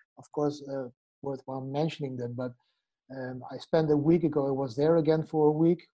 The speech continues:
with a lot of smart people, also from the States, a few guys, and from all over the world, they, they came together. And I think they are building this place where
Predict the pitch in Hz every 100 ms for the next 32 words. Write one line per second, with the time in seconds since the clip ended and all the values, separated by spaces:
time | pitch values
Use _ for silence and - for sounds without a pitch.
0 | - 131 131 131 156 143 - 165 156 147
1 | 165 156 143 151 147 147 147 139 120 -
2 | 151 147 147 147 147 147 147 143 123 127
3 | 147 175 165 143 143 139 131 - 127 127
4 | 139 127 131 165 139 110 _ _ _ _
5 | _ _ - 147 143 - 165 156 202 202
6 | 175 170 185 147 165 202 202 180 147 -
7 | - 170 190 190 139 143 139 143